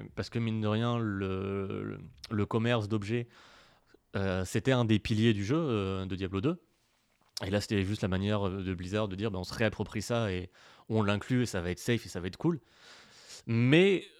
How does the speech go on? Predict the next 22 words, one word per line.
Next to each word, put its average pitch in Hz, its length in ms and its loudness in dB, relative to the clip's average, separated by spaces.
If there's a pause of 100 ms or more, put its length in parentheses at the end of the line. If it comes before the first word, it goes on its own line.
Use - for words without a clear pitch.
et 127 220 8
au 120 100 6
final, 139 300 2
c-, - 160 -8
le 113 80 2
problème, 139 260 2
c'était - 160 -4
pas 117 140 2
tant 135 400 -4
l'hôtel 110 360 2
de 110 80 2
vente 113 220 0
en 95 60 -4
lui-même 101 440 -2 (500)
que 151 100 4
l'économie, 131 880 4
euh, 104 400 2
interne 127 400 2
du 110 160 0
jeu, 139 320 0
des 101 300 -2
objets, 127 360 -2